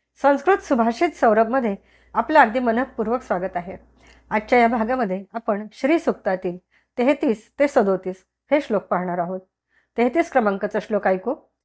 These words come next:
"विष्णुपत्नीं क्षमां देवीं माधवीं माधवप्रियां, विष्णोः प्रियसखीं देवीं नमामि अच्युतवल्लभाम्." इथे देवीची अनेक नावं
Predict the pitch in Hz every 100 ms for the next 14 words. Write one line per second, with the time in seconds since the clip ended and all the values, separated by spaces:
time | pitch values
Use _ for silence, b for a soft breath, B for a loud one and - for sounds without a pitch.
0 | - 320 349 349 320 311 330 302 - 262
1 | 285 302 262 247 277 254 233 220 233 269
2 | 320 247 233 226 226 320 339 220 202 180
3 | 175 - b b b 262 - 339 349 359
4 | 302 277 277 262 285 262 202 226 254 208
5 | 202 220 262 285 254 185 233 - 330 277
6 | 190 175 170 165 165 185 - b b b
7 | b 254 277 262 214 254 285 - 262 262
8 | 339 311 247 208 247 240